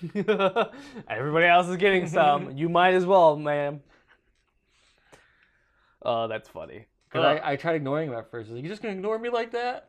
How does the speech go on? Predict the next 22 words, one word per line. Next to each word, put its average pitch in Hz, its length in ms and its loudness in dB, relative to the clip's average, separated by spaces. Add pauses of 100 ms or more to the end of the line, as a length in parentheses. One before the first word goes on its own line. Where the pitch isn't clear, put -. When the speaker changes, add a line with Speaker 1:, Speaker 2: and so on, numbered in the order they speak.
(160)
Speaker 1:
<laughs> 240 1400 4 (100)
Speaker 2:
So 135 80 -10
I - 20 -10
went 131 160 -8
over, 123 140 -4
I 120 40 -4
gave 117 140 -8
him 117 60 -14
a 110 40 -12
high 110 160 -12
five, 104 380 -10
and 104 120 -16
everybody 107 300 -12
started 101 220 -16
putting 104 140 -16
their 101 100 -18
hands 101 240 -16
up. 98 120 -12
I'm 101 60 -20
like, 104 120 -14
"All 170 140 -4
right, 214 400 -6